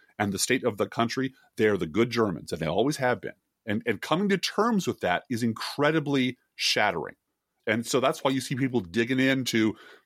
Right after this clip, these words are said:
both sides, both sides, centrist, centrist. Let's, let's all come together. Let's all reach across the aisle. 'Cause that's all they know how to say. That's their theology.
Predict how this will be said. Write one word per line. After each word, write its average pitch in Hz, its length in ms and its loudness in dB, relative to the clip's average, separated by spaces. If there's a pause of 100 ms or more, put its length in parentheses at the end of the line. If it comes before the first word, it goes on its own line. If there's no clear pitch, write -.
both 123 240 2
sides, 120 380 2
both 123 220 2
sides, 78 300 -4
centrist, - 500 -2
centrist. 101 380 -4
Let's, 117 200 -2 (120)
let's 127 220 0
all 127 180 2
come 131 240 -2
together. 113 300 -2
Let's 107 240 -2
all 127 160 4
reach 123 220 -4
across 123 280 -2
the 127 120 -4
aisle. 90 260 0 (380)
'Cause 139 120 0
that's 208 160 0
all 220 140 4
they 175 80 4
know 147 160 2
how 120 60 0
to 107 60 -2
say. - 300 -2 (480)
That's 160 240 0
their 196 120 2
theology. 139 600 0